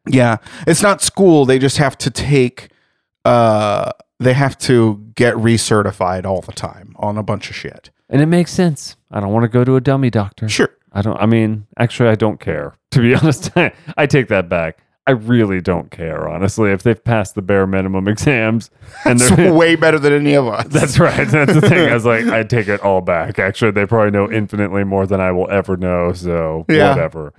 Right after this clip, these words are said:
Speaker 1: Yeah.
Speaker 2: So I feel bad for the good ones. They keep learning. They're going for it. They're going hard. I appreciate 'em. They're
Speaker 1: Uh,
Speaker 2: putting in the work.
Speaker 1: oh, yeah.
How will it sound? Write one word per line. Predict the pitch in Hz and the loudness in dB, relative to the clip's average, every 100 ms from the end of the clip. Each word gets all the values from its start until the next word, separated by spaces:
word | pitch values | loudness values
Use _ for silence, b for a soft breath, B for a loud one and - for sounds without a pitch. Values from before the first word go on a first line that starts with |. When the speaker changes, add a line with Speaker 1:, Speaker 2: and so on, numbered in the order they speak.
| _ | _
Speaker 1:
Yeah. | 127 120 | -2 2
Speaker 2:
So | 139 | 2
I | |
feel | 123 131 | 2 0
bad | 110 113 107 | 2 0 0
for | 98 | -4
the | 90 | -6
good | 95 92 | -4 -4
ones. | 82 76 76 | -6 -14 -8
They | 98 | -8
keep | 92 107 98 | -6 -6 -4
learning. | 101 104 90 78 | -2 -2 -4 -8
They're | 85 | -6
going | 90 92 85 | -2 -2 -2
for | - 80 73 | -8 -12 -12
it. | 73 | -14
They're | 85 | -12
going | 85 87 85 | -6 -6 -6
hard. | 82 85 73 | -6 -8 -8
I | 76 | -12
appreciate | 80 - 98 85 82 73 71 | -12 -6 -6 -6 -14 -18 -20
'em. | 71 | -20
They're | 80 85 | -20 -8
Speaker 1:
Uh, | |
Speaker 2:
putting | - - | -6 -4
in | - | -8
the | 80 | -10
work. | 80 76 - | -10 -10 -6
Speaker 1:
oh, | 147 | -4
yeah. | 156 165 | -2 -2